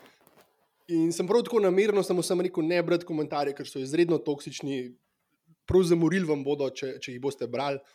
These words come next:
Tako da jaz upam, da zdaj, osem let kasneje, je tega veliko manj, vem, da se še vedno dogaja, ampak to, to je moja glavna nekako, eh, eh, cilj je bil,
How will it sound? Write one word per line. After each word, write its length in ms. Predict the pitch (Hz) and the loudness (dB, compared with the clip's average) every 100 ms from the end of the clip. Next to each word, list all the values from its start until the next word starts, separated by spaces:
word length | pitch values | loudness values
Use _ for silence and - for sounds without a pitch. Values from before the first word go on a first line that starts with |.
| _ _ _ | _ _ _
Tako 140 | - 165 | -10 0
da 80 | |
jaz 240 | 165 185 180 | 4 4 2
upam, 360 | 196 170 170 156 | -4 -2 -2 0
da 100 | 147 | -4
zdaj, 220 | 143 147 | -2 -2
osem 300 | 143 - 147 | -2 -4 -2
let 140 | 143 151 | -4 -4
kasneje, 320 | 139 139 151 | -8 -6 -6
je 100 | 127 | -4
tega 200 | 160 151 | -2 -2
veliko 380 | 139 151 160 147 | -2 -6 -6 0
manj, 200 | 165 139 | 0 0
vem, 180 | 156 | -2
da 60 | 143 | -4
se 140 | - | -6
še 140 | 135 143 | -8 -6
vedno 180 | 147 127 | -4 -4
dogaja, 360 | 120 139 131 | -2 -2 -4
ampak 280 | 117 120 - _ _ _ _ _ _ | -6 -10 -14 _ _ _ _ _ _
to, 180 | 185 185 - | 2 2 6
to 120 | 202 | 6
je 60 | 180 | 6
moja 220 | 180 160 | 4 2
glavna 380 | 160 151 165 151 | 2 0 0 0
nekako, 440 | 139 156 139 - - | -2 -4 -6 -8 -6
eh, 60 | |
eh, 580 | 135 131 127 131 123 139 135 | -6 -6 -8 -10 -10 -10 -12
cilj 240 | 185 170 | -8 0
je 60 | 147 | 0
bil, 300 | 139 156 | 0 -2